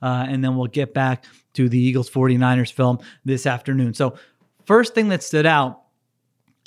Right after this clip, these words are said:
Shaq Leonard came off the field on third down. He, he was not part of their sub package when, when the opponent was an obvious passing situation. So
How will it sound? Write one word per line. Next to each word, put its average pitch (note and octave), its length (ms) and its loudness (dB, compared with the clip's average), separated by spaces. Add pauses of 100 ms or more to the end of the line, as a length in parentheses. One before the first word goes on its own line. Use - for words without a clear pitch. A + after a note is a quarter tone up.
(180)
Shaq G3+ 340 -2
Leonard G3 320 0
came F#3 280 0
off E3 180 0
the C3+ 80 -4
field D#3+ 540 0
on C#3 160 -2
third D#3+ 260 2
down. C#3+ 320 2 (680)
He, C#3 300 -4
he E3+ 200 0
was F#3 240 0
not D3+ 300 0
part D#3+ 260 -2
of D3 60 -2
their C3+ 140 -4
sub D3 260 -4
package B2+ 460 -4
when, C3 400 -4
when C3 160 0
the B2 180 0
opponent C#3+ 460 0 (360)
was C3 240 0
an C3 80 0
obvious C3+ 460 0 (300)
passing C#3 360 -2
situation. C3 600 -2
So B2+ 180 -4